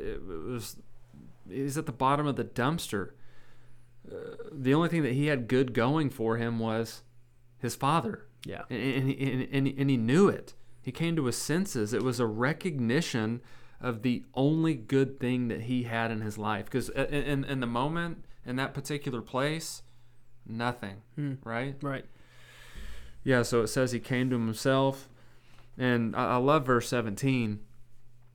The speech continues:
Speaker 1: and I, I, I wanna read this because you're gonna see something different later.
Speaker 2: Yeah.
Speaker 1: Here's what the prodigal says, "How many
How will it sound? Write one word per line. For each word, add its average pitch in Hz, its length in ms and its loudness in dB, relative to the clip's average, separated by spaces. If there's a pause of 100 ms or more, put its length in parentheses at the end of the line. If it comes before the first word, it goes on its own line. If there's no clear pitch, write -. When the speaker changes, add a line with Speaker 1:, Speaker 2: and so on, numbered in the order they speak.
(400)
Speaker 1:
and 117 360 0
I, 123 80 -2
I, 107 200 0
I 95 100 0
wanna 135 260 6
read 120 360 2
this 113 460 0 (200)
because 120 240 0
you're 120 80 0
gonna 123 120 2
see 131 200 -2
something 113 380 -2
different 120 360 0
later. 110 380 0 (100)
Speaker 2:
Yeah. 143 200 -2 (1600)
Speaker 1:
Here's 147 200 4
what 156 60 -2
the 131 60 0
prodigal 131 380 4
says, 107 380 2
"How 165 340 0
many 139 560 4